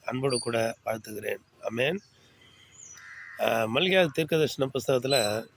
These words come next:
மூன்றாம் அதிகாரம் பத்தாவது வசனம் என்ன சொல்லுதுன்னா, "ஆலயத்தில் ஆகாரம் உண்டாய் இருக்கும்படி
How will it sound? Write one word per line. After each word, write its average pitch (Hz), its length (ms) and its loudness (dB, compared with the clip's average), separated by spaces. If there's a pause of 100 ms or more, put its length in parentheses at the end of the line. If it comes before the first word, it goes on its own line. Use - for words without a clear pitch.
(800)
மூன்றாம் 170 420 4
அதிகாரம் 139 460 4
பத்தாவது 139 380 4
வசனம் 120 300 2
என்ன 127 120 4
சொல்லுதுன்னா, 120 600 0 (1080)
"ஆலயத்தில் 196 680 2
ஆகாரம் 147 680 4
உண்டாய் 131 400 0
இருக்கும்படி 120 760 -2